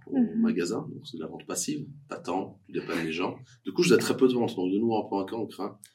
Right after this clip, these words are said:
Speaker 2: Ouais.
Speaker 1: Mais, euh, par contre, j'étais, j'étais très bon plutôt dans le, dans le support client.
Speaker 2: Ok.
Speaker 1: Euh, à
Speaker 2: Ouais.
Speaker 1: l'époque, il fut une époque où, en fait, les opérateurs télécoms étaient,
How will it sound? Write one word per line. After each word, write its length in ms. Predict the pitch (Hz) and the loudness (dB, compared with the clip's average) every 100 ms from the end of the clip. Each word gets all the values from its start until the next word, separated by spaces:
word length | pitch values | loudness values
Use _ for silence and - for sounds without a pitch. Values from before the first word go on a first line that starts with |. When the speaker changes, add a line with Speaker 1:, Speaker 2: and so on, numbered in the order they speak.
| - | -4
Speaker 2:
Ouais. 360 | 220 226 226 247 | -2 0 2 4
Speaker 1:
Mais, 200 | 92 92 | 4 2
euh, 240 | 90 90 | 2 0
par 200 | 90 87 | -2 -2
contre, 140 | 113 107 | -2 -2
j'étais, 320 | 95 90 90 | 0 2 2
j'étais 280 | 90 90 87 | -2 -2 -4
très 180 | - 95 | -2 0
bon 140 | 104 | 0
plutôt 220 | 101 107 | -2 -2
dans 160 | 101 90 | -2 0
le, 340 | 87 87 87 85 | 0 0 -2 -4
dans 100 | 90 | -4
le 80 | |
support 380 | 87 - 101 92 | -4 -6 -4 -4
client. 320 | - 95 95 - _ _ _ _ - | -2 -2 -4 -8 _ _ _ _ 6
Speaker 2:
Ok. 240 | 247 240 247 | 8 8 8
Speaker 1:
Euh, 160 | 233 349 - | 8 8 0
à 280 | 85 87 87 | -8 -2 0
Speaker 2:
Ouais. 100 | 87 | 2
Speaker 1:
l'époque, 400 | - 113 - - | 6 4 4 -8
il 60 | - | -10
fut 180 | 95 - | -8 -4
une 120 | 98 | -2
époque 400 | 90 101 101 - | 2 2 2 -2
où, 80 | 85 | -6
en 60 | |
fait, 120 | 90 | -4
les 200 | 90 - | -6 -6
opérateurs 440 | 85 87 82 87 85 | -8 -8 -10 -10 -12
télécoms 480 | - - - 98 - - _ _ - _ - | -14 -12 -8 -8 -10 -16 _ _ -20 _ -20
étaient, 480 | - - 50 50 | -16 -10 -10 -10